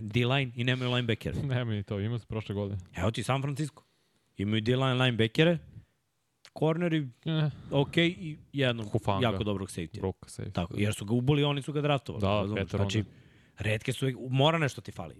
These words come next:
Speaker 1: Ne možeš jedanaest. <laughs> Ne može, brate, re-, jer je prošla era. Pređeš da ubodeš ofenzivnu
Speaker 2: Seahawksi,
Speaker 1: sazu.
Speaker 2: fali meč.
Speaker 1: Fali edge.
Speaker 2: Da.
Speaker 1: Mislim, kad kažemo fali, ti momci rade posao, ljudi, ali ako, šta kaže, šta ka-, govorimo da su vrhunski edge rusheri?
Speaker 2: Da su top
Speaker 1: Ko
Speaker 2: deset.
Speaker 1: Pittsburgh što ima,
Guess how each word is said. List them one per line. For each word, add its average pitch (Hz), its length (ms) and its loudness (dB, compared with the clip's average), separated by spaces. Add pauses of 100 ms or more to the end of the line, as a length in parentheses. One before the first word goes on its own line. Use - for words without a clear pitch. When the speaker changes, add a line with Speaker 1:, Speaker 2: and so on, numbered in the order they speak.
Speaker 1:
Ne 113 180 0
možeš 110 260 0
jedanaest. 110 420 0 (460)
<laughs> - 160 -6
Ne 170 120 4
može, 110 220 -4
brate, 98 300 -2
re-, 98 120 -2 (280)
jer 123 140 2
je 123 60 -2
prošla 139 360 0
era. 113 220 -2 (720)
Pređeš 135 300 2
da 131 80 0
ubodeš 131 380 2
ofenzivnu 127 480 2
Speaker 2:
Seahawksi, 165 200 2
Speaker 1:
sazu. 139 220 -6
Speaker 2:
fali 113 300 -4
meč. 107 320 -6 (720)
Speaker 1:
Fali - 300 -6
edge. 80 200 -6 (440)
Speaker 2:
Da. 90 200 -6
Speaker 1:
Mislim, 127 300 0
kad 131 180 -4
kažemo 120 340 -2
fali, 101 320 0 (300)
ti 131 100 2
momci 143 280 -2
rade 131 180 -2
posao, 123 300 -4
ljudi, 92 200 -2
ali 82 200 -6 (140)
ako, 101 400 -2 (180)
šta - 200 -2
kaže, 135 400 -2
šta - 180 -4
ka-, 127 120 -6
govorimo 143 440 0
da 117 80 -6
su 127 140 -6
vrhunski 131 440 -2
edge 110 120 0
rusheri? 110 320 -2
Speaker 2:
Da 104 120 -2
su - 100 -8
top 110 120 2
Speaker 1:
Ko 120 60 2
Speaker 2:
deset. 113 140 4
Speaker 1:
Pittsburgh 139 240 2
što - 140 -6
ima, 113 300 0